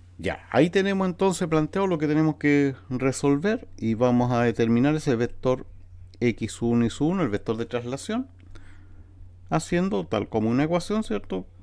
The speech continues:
La resta de dos menos uno con este par ordenado que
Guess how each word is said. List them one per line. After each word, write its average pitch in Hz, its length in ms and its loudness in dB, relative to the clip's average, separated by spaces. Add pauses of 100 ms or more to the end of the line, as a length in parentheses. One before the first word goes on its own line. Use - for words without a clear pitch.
(140)
La - 360 -6 (260)
resta 131 720 -2 (1120)
de 104 240 0
dos 110 360 -2
menos 113 300 2
uno 214 240 0
con 233 300 -4
este 147 400 -4
par 151 320 -2
ordenado 127 500 -4
que 123 240 -8